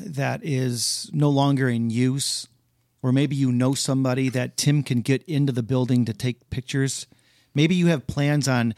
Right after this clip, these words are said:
on, uh, tearing down that building, um, and you want Tim to maybe walk inside with you and, and take photos. I thought, Tim, why not, you know, let people know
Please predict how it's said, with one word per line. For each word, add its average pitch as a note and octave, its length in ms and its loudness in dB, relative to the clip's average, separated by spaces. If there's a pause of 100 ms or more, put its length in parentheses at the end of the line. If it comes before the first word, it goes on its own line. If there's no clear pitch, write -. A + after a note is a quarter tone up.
(260)
on, C3 200 -2
uh, C3 200 -4
tearing E3 300 2
down C#3 320 2
that A#2 220 -4
building, A2+ 480 -4 (760)
um, B2 440 -8 (160)
and D3+ 160 4
you D#3 120 6
want D3+ 340 0 (240)
Tim C#3 380 2
to C3+ 220 0
maybe D3 400 0 (500)
walk F3 240 0
inside D#3+ 480 0
with B2 180 -2
you A#2 240 2
and, G#2 220 -2 (360)
and C3 140 -4
take - 220 -2
photos. C#3 680 -4 (560)
I D#3+ 60 0
thought, A3 220 -2
Tim, E3 200 0
why G3 160 2
not, D#3+ 280 -2 (500)
you D3+ 80 2
know, D3 80 4
let F3 220 0
people D3 340 -2
know C#3 480 0